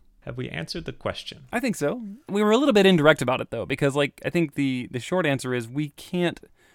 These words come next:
Speaker 2: reliably answer this question for any culture because we don't have that context to do it. So we have a blind spot.
Speaker 1: We have a giant blind spot, despite the fact that this is maybe the most I know about another <laughs> culture besides
Speaker 2: <laughs>
Speaker 1: American, 'cause I, 'cause I live there. And it's still like,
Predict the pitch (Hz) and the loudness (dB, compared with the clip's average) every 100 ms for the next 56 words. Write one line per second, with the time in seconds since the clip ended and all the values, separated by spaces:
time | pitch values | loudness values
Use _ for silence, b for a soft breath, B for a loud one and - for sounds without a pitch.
0 | b - 123 117 123 135 131 120 123 117 | b -6 -4 0 4 4 2 0 -2 -2
1 | 113 110 - 117 - 110 - 110 - 123 | -6 -6 -6 -6 -6 -10 -8 -12 -8 -6
2 | 127 117 - - - - - - b b | -6 -8 -12 -14 -12 -16 -16 -20 b b
3 | b b - 113 117 110 107 117 117 107 | b b -10 -6 -2 -2 -2 -2 -2 -2
4 | 110 101 107 - 107 107 117 - - - | -4 -4 -6 -6 -6 -4 -6 -10 -14 -18
5 | - b b b - 107 123 107 135 151 | -20 b b b -14 -4 -2 0 2 4
6 | 170 131 127 123 - 73 - - _ 139 | 6 6 4 4 -2 -12 -14 -20 _ 4
7 | 170 156 117 131 131 101 95 90 - 98 | 6 6 6 8 8 6 0 0 0 2
8 | 90 - 95 - 165 - - 90 80 - | 2 0 0 6 6 6 0 0 0 -4
9 | 92 104 101 92 - - 107 120 107 92 | -6 -4 -4 -4 -6 -8 0 0 2 4
10 | 98 107 - 85 82 78 78 80 - - | 6 4 0 -2 -2 -4 -4 -6 -6 -4
11 | 95 92 87 - 131 - - 120 - 123 | -2 -2 -2 0 2 2 6 4 4 -4
12 | - 131 - 123 104 - 175 185 - 107 | 2 2 4 4 2 -2 0 -2 -2 0
13 | 113 120 104 90 82 101 95 90 90 - | 2 2 0 -4 -6 -8 -6 -4 -6 -6
14 | 95 87 101 87 82 92 101 104 107 - | -6 -4 -4 -4 -10 -12 -6 -2 0 2
15 | 123 113 90 - | 4 4 4 0